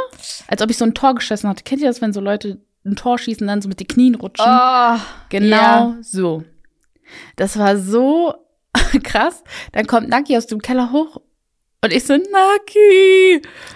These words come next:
Speaker 1: Und er so, „Ich dachte, du wärst gerade rausgegangen, die Tür hat doch voll geknallt.“ Ich so, „Nein, das war
Speaker 2: <laughs>
Speaker 1: ich.“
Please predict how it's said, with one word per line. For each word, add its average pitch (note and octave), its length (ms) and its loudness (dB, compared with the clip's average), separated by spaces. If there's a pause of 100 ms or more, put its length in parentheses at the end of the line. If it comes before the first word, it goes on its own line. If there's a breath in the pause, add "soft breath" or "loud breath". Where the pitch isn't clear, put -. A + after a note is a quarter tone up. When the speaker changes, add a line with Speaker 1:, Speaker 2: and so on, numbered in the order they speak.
(100)
Speaker 1:
Und G3+ 120 0
er A3 160 0
so, G#3+ 340 2
„Ich - 120 -16
dachte, - 280 -8
du G3 140 -8
wärst - 180 -12
gerade F3+ 260 -6
rausgegangen, F#3 540 -6
die F3+ 120 -12
Tür - 180 -10
hat - 100 -14
doch F#3+ 80 -10
voll F3 200 -8
geknallt.“ E3+ 480 -10
Ich - 120 -10
so, - 120 -12
„Nein, B3 280 -8
das G#4 260 -8
war G#4+ 80 -4
Speaker 2:
<laughs> G#4+ 480 2
Speaker 1:
ich.“ - 320 -8